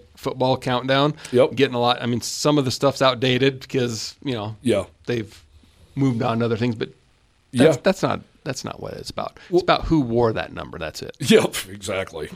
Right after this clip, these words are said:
Speaker 2: No, it's been, it's been fun to release some of these things because in two thousand nineteen we just came out of left field. I mean,
Speaker 1: Yeah.
Speaker 2: seventy-two, we didn't, we didn't, like, mark it or anything. So I think a lot of people have, it's amazing to see so many people go, "Oh my God, I can't believe I missed that."
Speaker 1: Yep.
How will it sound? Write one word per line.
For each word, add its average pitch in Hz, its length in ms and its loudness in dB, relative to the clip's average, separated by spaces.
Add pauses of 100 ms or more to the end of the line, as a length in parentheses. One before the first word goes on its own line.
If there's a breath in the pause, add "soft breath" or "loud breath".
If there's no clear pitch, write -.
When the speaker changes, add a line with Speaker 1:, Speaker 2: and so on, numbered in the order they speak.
(120)
Speaker 2:
No, 131 240 6
it's 127 160 2
been, 135 220 2
it's 131 240 -4
been 190 180 4
fun 135 280 4
to 120 220 2
release 113 380 -4
some 123 160 0
of 110 60 -2
these 107 240 -4
things 113 500 -4
because 120 320 0
in 127 60 0
two 165 100 2
thousand 139 300 4
nineteen 113 400 -2
we 107 80 -2
just 104 160 -8
came 123 180 0
out 98 140 -2
of 82 60 -4
left 95 180 -6
field. 95 400 -12
I 90 40 -10
mean, 82 160 -6
Speaker 1:
Yeah. 80 200 -8
Speaker 2:
seventy-two, 107 520 -2
we 104 140 0
didn't, 104 280 0 (120)
we 156 120 4
didn't, 101 320 0 (120)
like, 85 320 -10
mark 117 320 2
it 98 320 -8
or 92 140 -2
anything. 85 400 -10
So 80 300 -2
I - 520 -20
think 139 140 4
a 123 40 0
lot 110 220 2
of 110 80 -2
people 113 380 0
have, 104 240 -2
it's - 160 -2
amazing 143 400 2
to 113 80 -8
see 135 160 0
so 139 120 4
many 117 140 0
people 113 220 -2
go, 87 260 -4
"Oh 156 140 2
my 98 160 0
God, 117 360 -2
I 92 100 -2
can't 127 220 -2
believe 110 220 0
I 104 80 -4
missed 120 280 -2
that." 87 200 -4
Speaker 1:
Yep. 95 180 -4